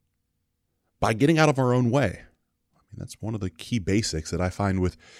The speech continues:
everyone, including myself, right? How many roadblocks do we put up under our own volition? When we get out of our own way, you start to strip away and you realize who and what you really are.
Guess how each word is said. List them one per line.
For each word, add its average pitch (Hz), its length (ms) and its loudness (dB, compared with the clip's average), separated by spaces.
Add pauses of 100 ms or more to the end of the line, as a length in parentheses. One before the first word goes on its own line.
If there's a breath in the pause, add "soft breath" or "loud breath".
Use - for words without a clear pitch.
(100)
everyone, 110 340 2
including 117 380 2
myself, 98 580 0
right? - 220 -8
How 120 100 -4
many 127 160 0
roadblocks 101 640 0
do 87 100 -4
we 104 160 2
put 90 200 -2
up 85 180 0 (720)
under 107 240 2
our 98 220 2
own 101 240 2
volition? 80 500 0 (3500)
When 110 100 4
we 107 100 4
get 120 120 6
out 175 100 2
of 185 80 2
our 139 100 8
own 101 200 4
way, 87 340 6 (280 soft breath)
you 101 80 -4
start 165 200 0
to 156 80 0
strip - 360 0
away 110 280 4
and 101 80 2
you 92 100 2
realize 92 640 2
who 147 500 0
and 104 220 -2
what 110 200 -2
you 104 180 0
really 92 340 2
are. 85 360 -2